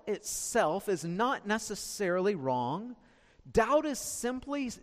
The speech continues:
asking questions and seeking a firmer understanding. And that's, that's not necessarily a bad thing. You know, sometimes we know it can be difficult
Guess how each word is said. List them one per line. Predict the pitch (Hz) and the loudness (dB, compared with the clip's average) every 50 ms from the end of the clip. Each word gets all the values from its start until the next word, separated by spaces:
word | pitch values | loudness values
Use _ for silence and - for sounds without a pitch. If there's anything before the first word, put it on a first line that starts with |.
| - - | -8 -4
asking | 170 190 226 247 240 - - - 269 277 269 254 233 | -2 0 0 0 0 -2 -6 -6 -6 -6 -4 -6 -6
questions | - - 185 170 165 160 - - - 170 170 160 165 156 - | -2 2 2 2 2 0 -4 -8 -6 -4 -4 -2 -4 -6 -6
and | - 156 147 - | -4 -4 -4 -4
seeking | - - - - 202 220 - - 214 175 | -6 -8 -6 -4 -4 -4 -4 -4 -2 -2
a | 143 143 | -2 -2
firmer | - - - - 190 190 202 226 220 233 226 - | -4 -6 -6 -2 0 0 2 2 2 0 0 0
understanding. | - 175 175 175 170 175 170 - - 190 190 214 220 226 202 151 | 0 -2 -2 -2 -2 -6 -6 -6 -6 -6 -4 -4 -2 -4 -4 -2
And | 160 185 | 0 0
that's, | 240 277 - - - - - - - - | 0 0 -2 -8 -16 -18 -20 -6 0 2
that's | 240 285 - - | 2 4 4 4
not | 294 294 269 | 2 2 2
necessarily | 247 226 - 220 180 - 180 180 190 214 | 0 -2 -4 -4 -2 2 4 6 6 6
a | 220 | 6
bad | 190 175 151 151 165 165 | 6 4 4 4 2 0
thing. | - 240 277 302 320 254 151 104 90 - _ _ _ _ _ _ _ _ _ _ _ _ - | -2 -4 -4 -4 -6 -6 -8 -10 -14 -16 _ _ _ _ _ _ _ _ _ _ _ _ -4
You | 262 | -2
know, | 294 294 | 0 0
sometimes | 262 - - 254 277 285 302 285 285 294 254 214 - - | 0 -2 -6 -8 -6 -4 -4 -2 -2 -2 -4 -6 -8 -8
we | 208 214 233 262 | -8 -8 -6 -6
know | 262 247 277 277 302 302 262 247 | -4 -2 0 2 2 2 2 2
it | 247 | 0
can | - 285 294 | -2 -4 -4
be | 285 285 269 220 | -4 -4 -6 -6
difficult | 151 - 226 247 254 - 294 285 285 285 269 202 - - - | -4 -2 -2 -2 -2 -2 -4 -4 -2 -2 -2 -2 -4 -8 -14